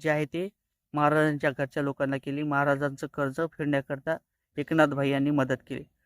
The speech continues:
अशा पद्धतीने जर नेता असेल, अशा पद्धतीचा जर मामा असेल, अशा पद्धतीचा जर भाऊ असेल, तर निश्चितच लोकांचे कर्ज हे परतफेड केले जातील किंवा मदत केली जाईल. परंतु जे काही ला-, राजकीय लोक आहेत, जे काही नेते आहेत, त्यांना त्यांच्या खुर्चीपासून मद-,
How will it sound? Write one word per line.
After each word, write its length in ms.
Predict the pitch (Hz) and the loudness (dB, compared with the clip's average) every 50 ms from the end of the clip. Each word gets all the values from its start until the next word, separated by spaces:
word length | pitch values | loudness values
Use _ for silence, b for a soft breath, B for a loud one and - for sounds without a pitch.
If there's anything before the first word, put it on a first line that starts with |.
| _ _ | _ _
अशा 280 | - 139 143 - - 165 | -2 -2 0 2 2 0
पद्धतीने 580 | 160 - 156 156 147 156 151 - 151 156 156 151 | 0 0 -4 -6 -4 -6 -8 -6 -4 -2 -2 0
जर 160 | 151 160 151 | 0 0 0
नेता 320 | 151 147 143 143 - 147 | 0 0 0 2 2 2
असेल, 280 | 139 139 - 156 143 139 | 2 2 0 -4 -2 -2
अशा 260 | 135 135 - 156 151 | -2 -2 -2 -4 -4
पद्धतीचा 440 | - - 143 139 151 143 139 - 143 | -4 -4 -4 -4 -4 -8 -8 -6 -4
जर 220 | 143 147 147 147 | 0 2 2 2
मामा 360 | 139 139 135 139 139 147 147 | 2 2 2 2 2 2 2
असेल, 280 | 147 143 - 170 165 156 | 0 0 -2 -4 -4 -4
अशा 260 | 151 147 139 - 170 | -4 -6 -4 -4 -4
पद्धतीचा 540 | 156 - 151 143 139 147 135 151 147 143 147 | -4 -4 -4 -8 -6 -6 -6 -6 -6 -4 -4
जर 140 | 147 151 139 | -4 -4 -4
भाऊ 280 | 131 135 139 147 151 | -4 -4 -2 2 4
असेल, 320 | 160 156 143 - 185 180 - - _ _ _ _ _ - | 4 2 2 0 -6 -6 -8 -8 _ _ _ _ _ -6
तर 60 | 156 | -2
निश्चितच 640 | 156 160 170 160 - - 175 160 - 196 190 - - _ _ _ _ _ _ _ _ _ _ _ _ _ - | 0 0 0 -2 -2 -4 -4 -2 -2 -2 -4 -4 -6 _ _ _ _ _ _ _ _ _ _ _ _ _ -2
लोकांचे 460 | 156 160 151 - 170 165 151 - 175 | -2 0 2 4 2 2 2 0 -6
कर्ज 300 | - - 170 156 147 160 | -2 0 0 0 0 -2
हे 180 | 165 147 165 | -2 -2 -2
परतफेड 600 | 156 - - 151 151 156 165 160 - - 170 151 147 - | -4 -4 -2 0 2 2 2 0 -2 -6 -6 -6 -4 -4
केले 200 | 151 151 151 143 | -2 -2 0 2
जातील 300 | 147 139 135 - 151 151 - | 0 0 0 -2 -10 -8 -6
किंवा 200 | - 151 156 156 | -2 0 0 0
मदत 340 | 151 143 139 143 156 156 147 - | 2 2 2 2 2 2 0 -2
केली 180 | 156 143 135 127 | -4 -4 -2 -2
जाईल. 240 | 135 135 139 151 - _ _ _ _ _ - | 0 -2 -2 -2 -6 _ _ _ _ _ -2
परंतु 360 | 147 151 160 151 - 175 170 | -2 0 0 -2 -2 -4 -4
जे 160 | 156 160 170 | -2 -4 -4
काही 340 | 156 - 170 165 156 143 139 | -2 0 0 0 2 2 2
ला-, 140 | 139 139 - | 2 4 4
राजकीय 420 | 143 139 143 - - - 170 165 | 4 2 2 0 -2 -4 -2 -2
लोक 260 | 160 160 151 - - | 0 0 -2 -2 -4
आहेत, 180 | 156 151 - 165 | -6 -4 -4 -4
जे 200 | 156 143 147 151 | -4 -4 -4 -4
काही 220 | - 156 151 147 | -4 -4 -2 -2
नेते 320 | 147 151 147 147 - - 151 | 0 0 0 -2 -2 -4 -4
आहेत, 200 | 135 131 - 139 - _ _ _ - | -4 -4 -6 -10 -14 _ _ _ -6
त्यांना 220 | 143 147 147 151 | -4 -2 -2 -2
त्यांच्या 320 | 143 - 143 143 143 156 147 - | -2 -2 -2 -4 -4 -6 -8 -10
खुर्चीपासून 720 | - - 147 - - 170 156 - 147 147 - 170 170 165 | -12 -14 -14 -12 -10 -8 -4 -2 -4 -4 -4 -4 -4 -2
मद-, 240 | 151 143 143 139 156 | 0 0 -2 -2 -6